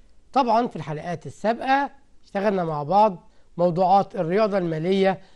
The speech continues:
واشتغلنا أول موضوع أو الفصل الأول في الرياضة المالية كان العلاقة بين الفائدتين، وموضوع العلاقة بين الفائدتين اشتغلنا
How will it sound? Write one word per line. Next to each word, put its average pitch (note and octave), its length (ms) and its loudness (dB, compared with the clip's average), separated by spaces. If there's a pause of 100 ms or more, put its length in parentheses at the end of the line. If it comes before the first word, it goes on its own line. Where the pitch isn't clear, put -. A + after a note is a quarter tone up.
(200)
واشتغلنا G#3+ 800 0
أول B3 400 0
موضوع F#3 540 -2 (280)
أو F#3 120 -4
الفصل A3+ 440 -2
الأول F#3 420 -2
في - 100 -12
الرياضة G#3 360 0
المالية G3 580 -2 (280)
كان A3+ 260 4
العلاقة F#3+ 800 -2
بين F#3 300 0
الفائدتين، F#3+ 840 -4 (720)
وموضوع A#3+ 580 2
العلاقة F#3 400 -4
بين E3 180 -8
الفائدتين D#3 680 -4
اشتغلنا E3+ 680 -6